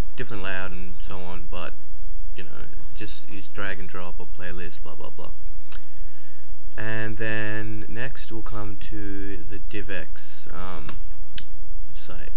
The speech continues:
here, 'cause, uh, you can either get the whole DivX package, which is, uh, the converter, the player, the blah blah blah,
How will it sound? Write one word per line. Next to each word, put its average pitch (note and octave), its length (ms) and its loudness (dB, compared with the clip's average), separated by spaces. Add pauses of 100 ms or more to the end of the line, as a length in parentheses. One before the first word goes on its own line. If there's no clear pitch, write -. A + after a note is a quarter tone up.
(160)
here, G#2 260 -2 (140)
'cause, - 360 0
uh, F2 400 -2
you F2 100 0
can A#2 100 0
either C#3+ 200 -2
get A#2+ 280 0
the G#2+ 80 0
whole A2+ 280 0
DivX G2+ 440 0
package, - 640 0
which - 240 0
is, F2 240 0
uh, E2+ 460 -2
the - 60 0
converter, F2+ 680 0
the F2 100 0
player, E2+ 600 0
the - 80 0 (320)
blah E2+ 120 0
blah E2+ 120 0
blah, E2 240 0